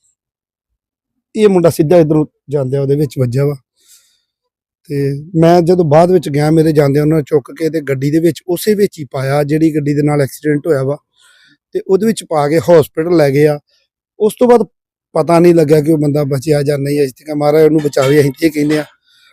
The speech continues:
ਤੇ ਲੈ ਗਏ, ਉਸ ਤੋਂ ਬਾਅਦ ਦਾ ਸਾਨੂੰ ਕੋਈ ਪਤਾ ਨਹੀਂ ਲੱਗਿਆ। ਤੇ ਬਾਕੀ ਉੱਥੇ ਖੂਨ ਬਹੁਤ ਡੁੱਲਾ ਸੀਗਾ, ਹਾਲਾਤ ਬੰਦੇ ਦੀ ਬਹੁਤ ਮਾੜੀ ਸੀ, ਉਹਨੂੰ ਚੁੱਕ ਕੇ ਹੀ ਪਾਇਆ।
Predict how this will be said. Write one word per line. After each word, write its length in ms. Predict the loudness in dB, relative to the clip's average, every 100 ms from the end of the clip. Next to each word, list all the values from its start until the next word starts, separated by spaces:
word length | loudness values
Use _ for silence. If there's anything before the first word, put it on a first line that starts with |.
| -8
ਤੇ 80 | 0
ਲੈ 340 | 2 4 6
ਗਏ, 140 | 6 6 4
ਉਸ 80 | 4
ਤੋਂ 120 | 2
ਬਾਅਦ 240 | 4 2
ਦਾ 120 | 0
ਸਾਨੂੰ 320 | 0 0 0 0
ਕੋਈ 100 | -2
ਪਤਾ 220 | -2 0
ਨਹੀਂ 160 | 0 0
ਲੱਗਿਆ। 320 | 0 0 0
ਤੇ 140 | 0 -8 -2
ਬਾਕੀ 260 | -2 -2 -4
ਉੱਥੇ 120 | -4
ਖੂਨ 340 | -4 -2 -2 2
ਬਹੁਤ 200 | 0 2
ਡੁੱਲਾ 260 | 0 2
ਸੀਗਾ, 260 | 2 0 -2 _ _ -4 2
ਹਾਲਾਤ 340 | 4 4 4
ਬੰਦੇ 260 | 2 2 2
ਦੀ 100 | 4
ਬਹੁਤ 260 | 4 2
ਮਾੜੀ 220 | 2 2
ਸੀ, 60 | 2
ਉਹਨੂੰ 160 | 0 -2
ਚੁੱਕ 240 | -6 -6
ਕੇ 80 | -12
ਹੀ 60 | -8
ਪਾਇਆ। 220 | -6